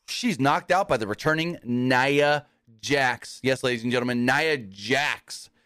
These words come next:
has returned to the W W E. So she mows down Rodriguez, hits her with a Samoan drop on the outside as the referee is checking on Rhea.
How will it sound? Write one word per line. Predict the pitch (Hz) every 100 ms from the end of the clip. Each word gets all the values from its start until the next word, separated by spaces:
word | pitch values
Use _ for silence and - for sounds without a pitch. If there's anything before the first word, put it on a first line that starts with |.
| _ _ -
has | 135 123
returned | 131 - 131 123
to | 120
the | 117
W | 117 110 110 104 107 107 -
W | 92 92 85 87 90 -
E. | 110 113 110 76 - _ _ _ -
So |
she | 117 185
mows | 151 127 131 139 156 185 160 120
down | 139 123 117
Rodriguez, | 110 101 95 87 90 107 - _ _ _ _ -
hits | 220 -
her | 233
with | 202
a | 180
Samoan | - 160 151 143 147
drop | 131 127 127
on | 123
the | 117 113
outside | 117 - 113 107 110
as | 98
the |
referee | 104 139 - 160
is | 147
checking | - - 143 165 170
on | 160 147 120
Rhea. | 135 120 85